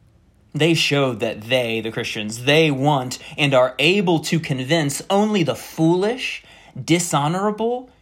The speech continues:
and stupid, and only slaves, women,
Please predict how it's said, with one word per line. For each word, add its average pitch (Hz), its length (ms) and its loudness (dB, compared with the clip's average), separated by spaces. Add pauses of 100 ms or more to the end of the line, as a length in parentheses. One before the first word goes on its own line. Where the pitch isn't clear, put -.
(120)
and 202 140 -10
stupid, - 720 -10 (580)
and 143 120 -2
only 123 180 -2
slaves, 131 760 -4 (240)
women, 120 580 -4